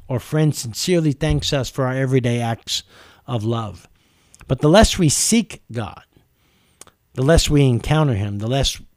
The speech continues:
time we spend in his presence, the less we'll see him, so that when he does bless us with good things, we won't be as likely to thank him as the source. I see people do this all the time. I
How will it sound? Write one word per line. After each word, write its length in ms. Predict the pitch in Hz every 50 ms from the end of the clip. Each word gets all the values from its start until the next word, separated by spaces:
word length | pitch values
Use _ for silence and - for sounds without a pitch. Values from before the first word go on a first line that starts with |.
| _ _ _ _ _ _ _ _ _
time 340 | - - 151 151 151 143 131
we 100 | 120 113
spend 340 | - - - 135 127 120 127
in 80 | 117
his 140 | 117 104 -
presence, 680 | - - 147 147 127 - 117 104 98 92 - - - - _ _ _ _ _ _ _ _ _ _ _ _ _ _ _
the 100 | - 120
less 260 | 123 135 127 - -
we'll 80 | 151 147
see 280 | 127 - - 175 185 160
him, 340 | 127 113 87 85 87 87 87 -
so 180 | - - 120 113
that 160 | 117 117 120
when 140 | 127 127 123
he 80 | 117
does 480 | 107 104 - - 117 135 165 202 208 170
bless 340 | 147 127 123 113 104 - -
us 220 | 120 107 - -
with 100 | 117 101
good 220 | 95 117 110 -
things, 240 | - 120 117 113 92
we 100 | 120 135
won't 180 | 139 143 139 123
be 120 | 135 131
as 160 | 123 110 95
likely 360 | 127 131 139 131 - 143 131 117
to 120 | 107 107
thank 320 | - - 143 147 143 -
him 200 | - 127 117 117 - -
as 280 | - 123 120 113 98 -
the 140 | 107 113
source. 440 | - - - 160 151 147 131 104 - - - - - -
I 120 | - 165
see 340 | 165 - - - 208 196 180
people 340 | 160 - 160 165 143 - 139
do 180 | 131 131 139 131
this 200 | 131 127 - -
all 200 | - 147 147 147
the 120 | 147 143
time. 240 | - - 147 131 - - -
I 400 | - 233 269 269 269 269 220